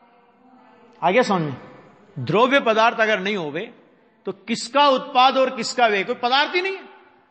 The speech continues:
हमने कहा कि साहब घड़ा बना, अच्छा, किस में से बना, किसका बना? अब उसका अगर हमारे पास कोई उत्तर नहीं होवे, भाई किसका बना? कोई चीज तो होगी ना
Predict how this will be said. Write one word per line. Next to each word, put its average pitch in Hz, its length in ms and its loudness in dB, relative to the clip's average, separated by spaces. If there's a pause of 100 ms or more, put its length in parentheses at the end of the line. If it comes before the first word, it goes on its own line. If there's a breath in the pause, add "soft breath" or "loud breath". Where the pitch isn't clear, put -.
(720)
हमने 247 240 -6
कहा 233 200 4
कि 240 100 0
साहब 220 220 2
घड़ा 220 220 2
बना, 170 200 -4 (1700)
अच्छा, 139 240 -14 (440)
किस 202 160 0
में 214 120 4
से 214 120 2
बना, 214 200 2 (320)
किसका 214 300 2
बना? 214 180 0 (800)
अब 226 140 0
उसका 302 320 2
अगर 294 180 4
हमारे 277 280 2
पास 269 240 -2
कोई 254 140 -2
उत्तर 208 360 -4
नहीं 190 140 -6
होवे, 143 220 -10
भाई - 1000 -18 (180)
किसका 269 340 2
बना? 226 200 -2
कोई 277 180 0
चीज - 500 0
तो 320 140 4
होगी 254 200 2
ना 370 180 2